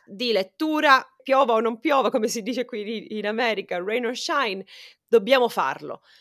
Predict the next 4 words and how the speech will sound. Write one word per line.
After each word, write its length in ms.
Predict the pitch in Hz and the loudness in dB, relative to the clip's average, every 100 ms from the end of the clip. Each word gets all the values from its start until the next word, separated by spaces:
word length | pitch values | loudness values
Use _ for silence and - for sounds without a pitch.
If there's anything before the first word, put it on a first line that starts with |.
| _ | _
Se 160 | - 180 | -10 -6
poi 140 | 480 | 0
diventa 340 | 330 247 240 226 | 0 0 -2 -2
un'imposizione, 1300 | 214 247 240 233 220 208 - 196 160 151 156 156 202 | -4 -4 -4 -4 -4 -8 -6 -2 0 -2 -2 -4 -6